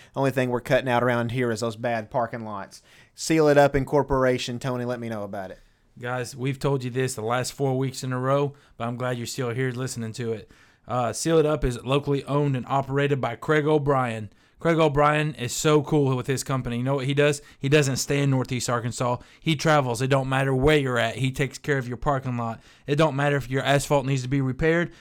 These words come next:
Speaker 2: Don't matter if it needs to be laid. He does a fresh seal coat,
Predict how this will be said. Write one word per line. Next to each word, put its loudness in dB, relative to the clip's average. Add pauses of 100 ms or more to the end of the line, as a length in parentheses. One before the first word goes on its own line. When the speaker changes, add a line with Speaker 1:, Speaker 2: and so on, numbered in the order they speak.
(140)
Speaker 2:
Don't -6
matter -2
if -8
it -6
needs -4
to -10
be 0
laid. 0 (220)
He -6
does 2
a -6
fresh -2
seal -2
coat, 2